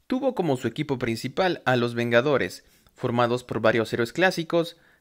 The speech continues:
que han sido adaptados con éxito al cine en los últimos años. En años recientes,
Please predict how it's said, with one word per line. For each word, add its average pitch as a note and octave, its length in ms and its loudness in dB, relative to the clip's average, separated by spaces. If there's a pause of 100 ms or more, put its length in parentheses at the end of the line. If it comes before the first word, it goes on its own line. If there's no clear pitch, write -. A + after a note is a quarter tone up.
que G#3 140 0
han C4+ 120 0
sido B3+ 220 -2
adaptados C#3+ 540 2
con A#2+ 180 -2
éxito C#3+ 400 -2
al A2 140 2
cine D3 380 -4
en A#2 100 0
los A#2 180 -4
últimos B2+ 420 -4
años. F2 420 -6 (1800)
En A2 160 -4
años G#2+ 260 -2
recientes, D#3 680 -2